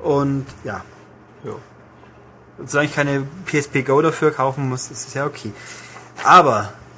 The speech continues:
Speaker 1: das ist jetzt nicht übrigens mein eleganter Übergang, weil wir ja über God of War schon reden. Diese Woche kommt ein God of War raus. Und das hat der gute Herr Herde getestet, deswegen wird er uns jetzt gleich beitreten, wenn er sich von seiner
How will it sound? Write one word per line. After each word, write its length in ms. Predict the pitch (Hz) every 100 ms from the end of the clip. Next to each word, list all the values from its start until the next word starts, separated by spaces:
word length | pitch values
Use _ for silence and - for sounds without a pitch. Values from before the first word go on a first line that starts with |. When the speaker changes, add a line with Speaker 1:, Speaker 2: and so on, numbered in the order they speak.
| - - -
Speaker 1:
das 160 | 123 156
ist 120 | 156
jetzt 160 | 151
nicht 160 | 151 147
übrigens 300 | 151 147 131
mein 100 | 139
eleganter 520 | 139 139 135 147 143
Übergang, 600 | 175 165 147 127 113 127
weil 260 | 123 135 190
wir 140 | 196
ja 340 | 175 165 165 170
über 220 | 156 143
God 160 | 147 147
of 180 | 143
War 120 | 156 156
schon 160 | 139
reden. 440 | 143 170 143 214 214 -
Diese 200 | 131 139
Woche 220 | 143 147 147
kommt 240 | 147 156
ein 100 | 139
God 140 | 131
of 180 | 127 -
War 240 | 117 110 110
raus. 460 | 147 143 - - - - - -
Und 180 | 131 117
das 160 | 123 -
hat 240 | 113 113
der 160 | 113 113
gute 280 | 117 117 110
Herr 200 | 110 101
Herde 340 | 120 131 175
getestet, 480 | 208 208 214 208 160
deswegen 280 | 143 147 139
wird 140 | 139
er 160 | 135 127
uns 120 | 123
jetzt 160 | 113
gleich 400 | 135 139 185 - - - - -
beitreten, 640 | 123 165 165 165 165 165
wenn 140 | 151
er 100 | 147
sich 160 | 143 139
von 180 | - 143
seiner 440 | 139 143 139 131